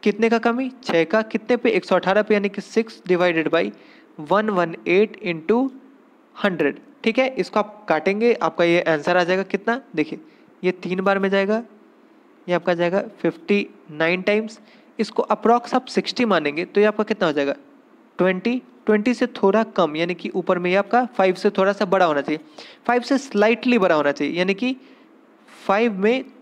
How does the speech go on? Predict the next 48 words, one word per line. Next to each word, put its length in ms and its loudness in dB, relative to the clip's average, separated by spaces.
पॉइंट 300 2
में 140 2
थोड़ा 220 0
सा 120 0
बड़ा, 180 2
यानी 460 -4
कि 80 0
कितना? 280 -2
आपका 320 0
ऑप्शन 380 -2
वन 260 0
फ़ाइव 340 0
पॉइंट 200 0
वन 200 0
परसेंट 360 -2
करेक्ट 260 0
हो 40 0
जाएगा। 240 4
इसमें 220 0
आपको 160 0
थोड़ा 240 0
सा 120 0
एस्टिमेट, 440 0
एस्टिमेशन 520 -2
का 80 2
गेम 220 0
लगाना 280 2
होगा, 180 2
ठीक 180 0
है 60 2
ना? 80 -2
आप 140 0
एस्टिमेट 360 0
करेंगे 280 2
आंसर 260 0
तभी 220 2
आपका 220 2
आएगा, 160 2
नहीं 140 0
तो 100 2
आप 260 0
एग्जैक्ट 440 -2
वैल्यू 280 2
पे 80 2
अगर 400 2
आप 140 0
जाना 220 2
चाहेंगे 380 -2